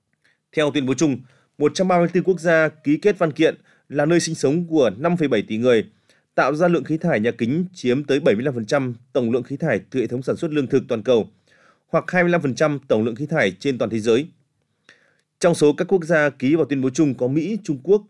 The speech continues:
Brazil và Liên minh châu Âu E U. Hệ thống thực phẩm tạo ra hơn ba mươi phần trăm lượng khí thải nhà kính do các hoạt động của con người, nhưng đang ngày càng bị tác động do hiện tượng nóng lên toàn cầu và mất đa dạng sinh học. Tổng thư ký Liên Hợp Quốc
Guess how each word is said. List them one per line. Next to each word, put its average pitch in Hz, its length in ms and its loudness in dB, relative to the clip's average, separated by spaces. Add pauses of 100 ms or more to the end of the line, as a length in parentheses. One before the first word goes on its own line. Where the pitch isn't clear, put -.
Brazil 131 460 2 (360)
và 120 260 0
Liên 147 180 2
minh 143 160 0
châu 143 160 0
Âu 135 100 0
E 131 80 0
U. 131 220 2 (1300)
Hệ 170 160 2
thống 165 240 2
thực 139 160 -2
phẩm 120 240 2
tạo 139 200 0
ra 160 140 0
hơn 165 240 0
ba 165 80 4
mươi 160 80 4
phần 127 180 -2
trăm 147 220 -2
lượng 131 200 0
khí 135 180 -4
thải 139 200 -2
nhà 113 120 0
kính 131 380 -2
do 151 160 0
các 160 100 -6
hoạt 143 160 -2
động 123 140 -2
của 107 100 -6
con 131 180 -4
người, 120 280 2 (400)
nhưng 175 240 2
đang 180 140 0
ngày 160 100 2
càng 131 260 0
bị 113 80 -6
tác 190 180 -2
động 147 340 0
do 151 100 0
hiện 135 180 0
tượng 113 200 -2
nóng 120 140 -4
lên 147 160 -2
toàn 113 140 -2
cầu 113 340 2 (260)
và 107 240 -8
mất 165 200 -6
đa 139 120 0
dạng 117 180 -6
sinh 120 160 -14
học. 110 180 -6 (1300)
Tổng 147 180 4
thư 185 100 6
ký 175 160 2
Liên 175 120 6
Hợp 131 80 -6
Quốc 208 180 4